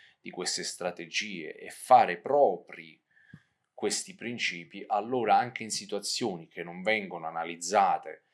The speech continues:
all'interno di un corso di seduzione siamo in grado comunque di agire perfettamente,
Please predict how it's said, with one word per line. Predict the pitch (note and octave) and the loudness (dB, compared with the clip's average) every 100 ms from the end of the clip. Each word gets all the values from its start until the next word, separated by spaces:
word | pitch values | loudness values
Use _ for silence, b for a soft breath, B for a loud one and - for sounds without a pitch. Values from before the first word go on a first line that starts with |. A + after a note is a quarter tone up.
| _ - | _ -18
all'interno | - F2 F2 E2+ G2+ F#2 | -14 -12 -10 -4 -4 -4
di | E2 | -12
un | F2 | -14
corso | E2+ G2+ - F2 | -6 -4 -4 -6
di | E2+ | -10
seduzione | - B2 C3 - E2+ E2+ | -14 -16 -12 -10 -10 -10
siamo | F2+ F2+ F#2 | -8 -8 -8
in | G2 | -6
grado | F2+ - - | -4 -4 -4
comunque | - F2 E2 - G2 | -12 -18 -20 -12 -8
di | F#2 | -6
agire | E2+ F2 F2+ D#2+ | -8 -8 -12 -12
perfettamente, | - - - - F#2 - _ _ _ | -14 -18 -20 -18 -20 -20 _ _ _